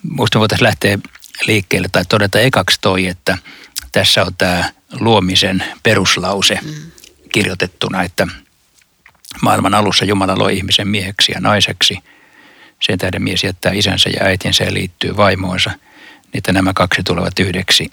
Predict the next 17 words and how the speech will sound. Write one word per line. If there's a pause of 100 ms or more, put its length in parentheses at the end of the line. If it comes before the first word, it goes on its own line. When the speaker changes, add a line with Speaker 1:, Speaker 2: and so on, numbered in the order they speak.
(120)
Speaker 1:
lihaksi. (840)
Ja (480)
se
on
huomionarvoista,
että
tämä
on
Raamatussa
kolme
kertaa. (720)
Se
on
luomiskertomuksessa, (100)
Jeesuksella
ja
Paavalilla.